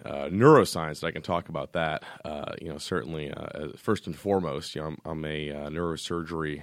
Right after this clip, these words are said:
uh, senior resident at, uh, Emory University right now, and, um, heading down that path, you know, which is certainly a long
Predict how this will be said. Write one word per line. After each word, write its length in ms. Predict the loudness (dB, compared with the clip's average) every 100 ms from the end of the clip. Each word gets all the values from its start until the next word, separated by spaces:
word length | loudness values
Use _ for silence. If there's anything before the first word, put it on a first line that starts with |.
| -12
uh, 300 | -10 -8 -8
senior 320 | -10 -6 -4 -2
resident 540 | -2 -4 -8 -8 -10
at, 360 | -12 -12 -10 -10
uh, 180 | -10 -6
Emory 300 | -2 -2 -2
University 420 | -2 -4 -4 -6
right 220 | -4 -4
now, 400 | -4 -4 -4 -6 -10 -10
and, 400 | -6 -6 -6 -6
um, 340 | -4 -4 -8
heading 220 | -8 -6 0
down 240 | 0 2
that 240 | 2 2
path, 380 | 0 0 0 0
you 80 | -2
know, 40 | -2
which 160 | -2
is 120 | -4
certainly 400 | -4 -2 -2 0
a 60 | -4
long 480 | -2 2 2 2